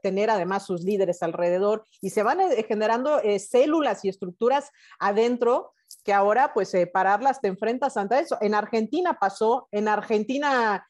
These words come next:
quienes tenían el control, eh, o tienen el control de muchos equipos, por ejemplo, en Boca y en todos estos equipos que tienen grandes barras, son los, son los, eh,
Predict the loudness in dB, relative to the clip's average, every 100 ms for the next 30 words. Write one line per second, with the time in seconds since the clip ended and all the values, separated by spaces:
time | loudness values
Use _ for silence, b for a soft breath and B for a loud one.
0 | _ -2 0 0 -2 -2 0 2 0 0
1 | -2 -2 2 4 4 2 0 _ -4 -2
2 | 0 0 2 0 2 2 0 0 -2 0
3 | 2 2 2 0 -2 -4 -6 -6 -6 -4
4 | -2 -2 -4 -6 -6 -4 0 0 0 0
5 | 0 0 0 2 2 -2 -2 -2 -2 -4
6 | -6 -8 -8 -8 -8 -8 -6 -4 -4 -2
7 | 0 0 -2 0 0 0 -4 -8 _ _
8 | _ -6 -2 0 0 0 0 -2 -2 2
9 | 2